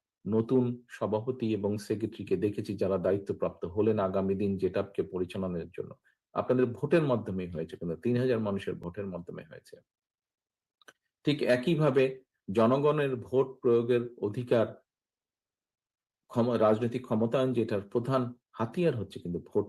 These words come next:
প্রয়োগের অধিকার। জনগণ ভোট প্রয়োগের, আহ, যে অধিকার প্রয়োগ করার সুযোগ যদি না পায় জনগণ, রাষ্ট্রের সঙ্গে কিন্তু নাগরিকদের যে একটা সম্পর্ক, অংশীদারিত্ব, সেই সম্পর্কটা কিন্তু সৃষ্টি হয় না।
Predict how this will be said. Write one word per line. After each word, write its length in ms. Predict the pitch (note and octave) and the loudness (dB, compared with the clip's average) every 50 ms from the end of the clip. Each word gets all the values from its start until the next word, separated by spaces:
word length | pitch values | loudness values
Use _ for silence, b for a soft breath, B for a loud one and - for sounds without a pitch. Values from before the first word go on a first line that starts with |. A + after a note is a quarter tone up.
| - _ | -4 _
প্রয়োগের 360 | - F#2 F2+ F2 F2 E2+ - | 0 0 0 0 -2 -6 -8
অধিকার। 360 | - - - - - - - - _ _ _ _ _ b b b b b b b b b _ - | -8 -10 -14 -18 -20 -20 -20 -20 _ _ _ _ _ b b b b b b b b b _ 2
জনগণ 540 | A2 A2+ B2+ C3+ C3 D3 D3 D3 C3+ G#2+ G2+ | 4 4 6 6 6 6 4 4 4 0 0
ভোট 320 | A2 A#2 C3+ C3 C3+ - | 2 2 2 2 2 4
প্রয়োগের, 520 | - D3 C#3+ C3+ C#3 C#3 C3 B2 B2 - _ _ _ _ _ _ _ _ | 4 4 6 6 6 4 4 4 -2 -12 _ _ _ _ _ _ _ _
আহ, 420 | - G#2+ G#2+ A2 A2 A2 G#2+ G#2 | 2 4 6 6 6 6 4 4
যে 140 | G#2 A2+ G#2+ | 4 2 4
অধিকার 540 | G2 G#2 G#2+ A2 C3+ C3+ - D3 A#2+ - - | 4 4 2 2 0 0 2 4 4 2 2
প্রয়োগ 320 | - - A#2 A#2 A#2+ A#2+ | 0 0 2 2 2 0
করার 200 | - C3+ B2 B2 | 0 0 0 0
সুযোগ 420 | A#2+ - - B2 A2+ B2+ B2 B2 A#2+ | -2 -2 -2 0 2 2 2 2 0
যদি 180 | B2 A2+ A#2+ | 0 0 0
না 380 | A2 G#2 G2 G2+ G#2+ A2+ B2+ C#3 | 0 0 0 0 2 2 2 2
পায় 260 | C3+ - C#3+ G#2 F#2+ | 2 0 0 0 0
জনগণ, 500 | F2+ - F2+ F2 E2 - - - - - - _ _ _ _ _ _ - | -2 -2 -4 -4 -4 -4 -6 -8 -10 -12 -14 _ _ _ _ _ _ -4
রাষ্ট্রের 440 | - - G#2+ G#2+ - - - C#3+ C3 | -2 0 0 0 -2 -2 0 0 0
সঙ্গে 380 | - - - B2 A#2+ A#2+ A#2 A2+ | 0 0 0 0 2 2 0 0
কিন্তু 260 | - A#2 A2 A#2 A2 | -2 -2 0 0 2
নাগরিকদের 800 | G#2 G2 F#2+ G2 G2 A2 A2 A#2 A2+ A#2 A2+ A2+ A2+ G#2+ G2 G2 | 2 2 2 2 4 4 4 4 2 0 2 4 4 4 2 2
যে 140 | G#2+ G2+ F#2 | 2 2 2
একটা 360 | E2+ - - - F2 E2+ - _ | 2 0 -4 -4 -6 -6 -8 _
সম্পর্ক, 640 | - - - - A#2 A#2 A#2+ B2 - B2+ - - - | -20 -8 -2 0 2 2 2 4 2 2 2 2 2
অংশীদারিত্ব, 920 | F2+ F#2 G2 - - B2 A#2 A#2+ A2+ A#2 A#2+ A2+ - - - D2+ - b b b b b b b _ _ _ | 2 2 0 0 0 0 4 4 4 4 4 2 0 -2 -6 -6 -6 b b b b b b b _ _ _
সেই 240 | - - C3 B2 A#2+ | -2 2 2 2 4
সম্পর্কটা 680 | - - A#2+ A#2 B2+ B2 E3 D#3 - - B2+ A#2+ A#2 | 2 2 0 0 2 0 -2 0 0 0 0 0 -2
কিন্তু 480 | G2+ - G#2 F#2+ F2 G2 F2+ F2 F2+ - _ _ | -2 -2 -2 -2 0 0 -2 -2 -2 -8 _ _
সৃষ্টি 540 | - - - - C3+ C3 B2+ - - G#2+ F#2 | -20 -14 -6 -2 -2 -2 -2 -4 -8 -8 -8
হয় 220 | E2+ - D2 C#2+ | -6 -6 -8 -8
না। 300 | - - - - - _ | -8 -10 -12 -14 -16 _